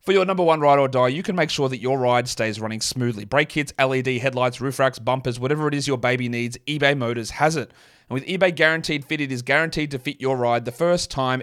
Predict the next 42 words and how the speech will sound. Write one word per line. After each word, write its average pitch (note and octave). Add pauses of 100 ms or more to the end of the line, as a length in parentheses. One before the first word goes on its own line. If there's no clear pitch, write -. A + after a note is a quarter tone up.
(100)
every B2
time, A2+
or A2
your G#2+
money G#2+
back. C3 (380)
Plus, F3
at C#3
these G#3+
prices, C#3+
you A#2+
are A2+
burning D3
rubber D#3
and B2
not C3
cash. -
Keep G#3+
your A#3
ride D3+
or D3+
die C3
alive A#2
at B2
ebay D#3+
motors C3
dot A#2+
com. F#3 (320)
eBay G#3+
Guaranteed E3
Fit C3+
is C3
only F3+
available C#3+
to C3
U B2+
S A#2
customers, B2+
eligible E3
items B2
only, E3
and C#3+